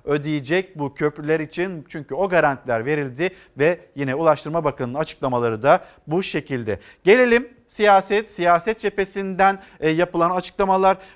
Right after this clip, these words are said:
Bugün ekonomiyi konuşmak istedik Deniz Zeyrek'le. Yarın Ali Babacan, Ali Babacan'ın siyasette yarattığı bir heyecan var mı yok mu? ak Parti cephesinde iki parti biliyorsunuz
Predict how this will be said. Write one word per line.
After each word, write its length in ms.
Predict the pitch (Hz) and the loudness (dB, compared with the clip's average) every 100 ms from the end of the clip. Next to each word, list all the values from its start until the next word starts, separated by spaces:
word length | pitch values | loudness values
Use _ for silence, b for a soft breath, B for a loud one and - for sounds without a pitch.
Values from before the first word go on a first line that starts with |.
| _ | _
Bugün 480 | 147 196 208 196 - _ | -6 -4 -4 -6 -10 _
ekonomiyi 520 | - - 247 226 233 262 | -8 -4 0 0 -2 -2
konuşmak 440 | 208 180 170 165 | -4 -4 -8 -10
istedik 280 | - 139 135 | -8 -8 -6
Deniz 200 | 147 147 | -6 -2
Zeyrek'le. 480 | 143 147 147 208 156 | -2 -2 -2 -2 0
Yarın 260 | 185 202 b b b | -2 -2 b b b
Ali 200 | 117 147 | -2 2
Babacan, 540 | 175 190 190 202 202 190 | 2 2 0 0 -2 -4
Ali 220 | 139 156 | -4 -2
Babacan'ın 460 | 156 196 214 220 | -2 -2 -4 -6
siyasette 600 | 226 202 185 175 180 - 196 | -6 -2 0 0 -6 -4 -4
yarattığı 720 | 185 170 170 170 - 180 190 B B | -2 2 0 0 -4 -2 -2 B B
bir 120 | 165 | -4
heyecan 560 | 156 165 165 151 143 127 | 0 -2 0 -2 -4 2
var 200 | 147 180 | 6 6
mı 160 | 175 151 | 2 -2
yok 260 | 160 175 | -2 -2
mu? 200 | 156 170 B B | -4 -4 B B
ak 240 | 131 151 - | 0 0 4
Parti 280 | 170 170 180 | 4 4 -4
cephesinde 520 | 175 170 160 160 160 | -6 -6 -10 -6 -6
iki 200 | 151 277 | -4 -4
parti 420 | 196 160 160 180 | 2 0 0 -8
biliyorsunuz 560 | 165 233 - 165 233 | -4 -4 -6 -10 -12